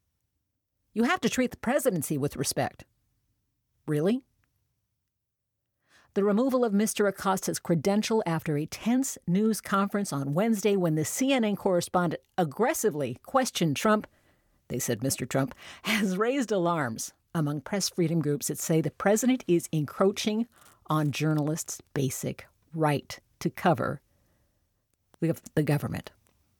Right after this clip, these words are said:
But wait, there's more. He went on to insult other members of the White House press corps, including April D. Ryan. Boy, he really doesn't like April Ryan.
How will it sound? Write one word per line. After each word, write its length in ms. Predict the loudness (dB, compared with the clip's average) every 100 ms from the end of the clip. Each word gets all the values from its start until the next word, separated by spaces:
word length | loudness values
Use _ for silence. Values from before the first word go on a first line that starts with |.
| _ _ _ _ _ _ _ _ _ _ _ _ _ _ _
But 140 | -6
wait, 240 | 0 0 2
there's 160 | 0
more. 240 | 2 0 -4 _ _ _ _ _ _ _ _ _ _
He 220 | _ 0
went 320 | 2 0 -2 -2
on 200 | 0 2 0
to 160 | 0
insult 440 | 0 0 0 -2 -4 -4
other 420 | -2 2 2 0 0
members 480 | 0 2 2 0 -2
of 120 | -2
the 100 | 0
White 260 | 0 0 -2
House 220 | -4 -6
press 320 | -2 -2 -2
corps, 320 | -4 -2 -2 -4 -14 -18 -2
including 520 | -2 4 4 4 2
April 360 | 2 0 2 0
D. 240 | 2 0
Ryan. 420 | 0 0 0 -2 -4
Boy, 180 | -2 -4
he 160 | -2 -4
really 600 | -4 0 2 4 2 -2 0
doesn't 400 | 0 2 -2 -4
like 320 | -4 -4 -4
April 320 | -4 0 -2
Ryan. 480 | 2 0 0 -2 -6